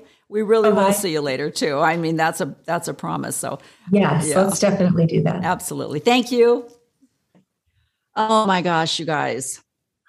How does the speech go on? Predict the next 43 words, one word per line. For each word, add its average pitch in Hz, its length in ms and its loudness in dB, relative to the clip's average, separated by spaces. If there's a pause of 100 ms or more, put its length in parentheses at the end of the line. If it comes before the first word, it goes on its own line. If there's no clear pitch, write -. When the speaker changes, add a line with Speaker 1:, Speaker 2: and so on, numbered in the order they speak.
(160)
Speaker 1:
Is 180 160 -4
Mary 214 360 2
not 196 340 4
amazing? 175 640 -4
And 185 360 -2
I 185 80 2
don't 208 300 2
want 214 260 -2
her 190 440 0
accomplishments 180 760 -2
to - 80 -6
make 175 220 -6
you 269 120 0
feel 392 220 0
bad 370 420 2 (220)
<laughs> - 220 -18
that 185 120 4
maybe 214 280 4
you 254 140 2
thought 277 280 2
you 262 100 4
were 269 120 -2
gonna 277 180 -2
be 277 140 2
a 269 40 0
doctor 262 400 0
when 247 140 -2
you 247 100 0
were 240 100 -2
in 240 100 2
high 247 120 2
school, 247 300 2
but 202 140 -4
you 202 40 -2
never 208 200 -4
got 226 240 -4
that 226 240 -4
far 285 420 -2 (140)
<laughs> - 160 -12
because, 247 580 4
um, 190 460 4 (220)
she's 254 380 2 (120)
just 202 260 2